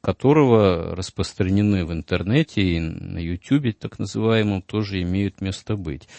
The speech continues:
На мой взгляд, это беседы об Иисусовой молитве,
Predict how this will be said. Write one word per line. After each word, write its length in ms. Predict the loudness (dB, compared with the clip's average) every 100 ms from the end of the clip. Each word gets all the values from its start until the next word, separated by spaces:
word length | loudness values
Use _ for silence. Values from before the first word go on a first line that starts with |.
| -20 -20 -20 -6
На 120 | 0
мой 180 | 2 2
взгляд, 460 | 0 4 4 4
это 280 | -8 -6 -4 -2
беседы 580 | -2 -2 2 4 4
об 180 | 0 0
Иисусовой 600 | -2 0 -2 -4 -4 -4
молитве, 760 | -2 -2 0 -2 -2 0 0